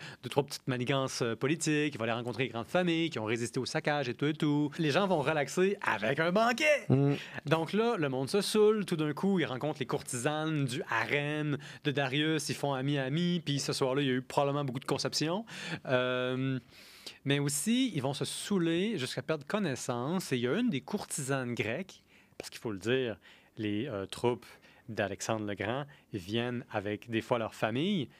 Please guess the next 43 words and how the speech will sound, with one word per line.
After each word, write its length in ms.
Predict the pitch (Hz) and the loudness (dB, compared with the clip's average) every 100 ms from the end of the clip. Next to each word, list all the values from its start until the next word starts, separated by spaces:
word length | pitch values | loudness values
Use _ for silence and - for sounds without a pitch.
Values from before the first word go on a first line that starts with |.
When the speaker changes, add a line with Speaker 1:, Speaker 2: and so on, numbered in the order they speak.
| - - | -12 -8
Speaker 1:
mais 100 | - | -6
souvent 360 | - 156 147 | -2 -2 0
ils 100 | 170 | 0
viennent 100 | 131 | -2
avec 120 | 123 113 | -2 -4
des 100 | 107 | -2
concubines, 720 | 208 208 208 160 175 147 113 - - | 0 2 2 2 2 0 -2 -6 -4
donc 100 | 120 | -2
des 120 | 123 | 0
partisanes, 720 | - - - 127 151 139 117 | -2 -4 -6 -4 -2 -2 -2
donc 200 | 127 131 | 0 0
bref, 220 | 120 165 151 | -2 -2 0
des 140 | 135 | 0
amantes. 480 | 123 127 113 98 - 127 | 0 0 -6 -10 -2 2
Speaker 2:
Mm. 180 | 127 123 - - | 4 2 -4 -2
Speaker 1:
Puis 120 | 143 | 0
avec 260 | 117 120 117 | 0 -2 -2
leurs 120 | - | -2
propres 420 | - 156 156 123 | 0 -2 -2 -4
esclaves, 500 | 120 - 131 143 156 | -4 0 0 2 0
avec 220 | 117 117 117 | -2 -4 -2
leurs 160 | 110 | -2
propres 240 | - 143 - | 0 -2 0
servants. 500 | 117 92 113 131 160 - - - | -2 0 -2 -2 -4 -10 -16 -8
Fait 140 | 117 | -4
que 60 | - | 0
quand 120 | 185 | 0
les 160 | 165 | 0
nobles 500 | 120 123 147 160 123 107 - - | 0 0 0 0 -4 -8 -14 -6
se 120 | 127 | -4
déplacent, 680 | 110 104 113 127 175 170 - | -4 0 2 2 0 -4 -4
même 140 | 113 | -4
si 100 | - 143 | -4 -6
c'est 120 | 123 | -6
des 120 | 107 | -4
cavaliers 520 | 123 110 107 110 139 147 | 0 0 0 0 -2 -2
puis 100 | - | -8
qu'ils 120 | 107 | -6
vont 100 | 101 | -4
se 80 | - | 0
battre 160 | 123 95 | 0 -2
à 40 | |
cheval, 400 | - 131 139 151 | -2 0 0 -2